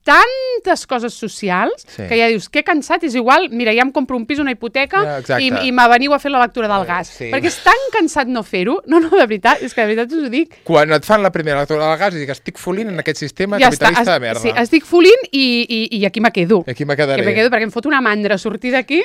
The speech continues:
Speaker 2: Clar.
Speaker 1: És que és espantós.
Speaker 2: Molt complicat. Mira,
Speaker 1: És espantós.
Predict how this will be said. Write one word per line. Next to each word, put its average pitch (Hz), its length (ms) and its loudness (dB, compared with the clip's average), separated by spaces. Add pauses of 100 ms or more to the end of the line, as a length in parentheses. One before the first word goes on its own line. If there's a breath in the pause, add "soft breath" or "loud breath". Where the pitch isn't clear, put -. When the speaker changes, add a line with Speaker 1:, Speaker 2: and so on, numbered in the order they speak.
Speaker 2:
Clar. 95 400 -6
Speaker 1:
És - 160 -12
que - 100 -8
és 156 60 -12
espantós. 123 400 -12
Speaker 2:
Molt 110 100 -10
complicat. 107 440 -12
Mira, 120 260 -6
Speaker 1:
És 214 80 -2
espantós. 151 440 -14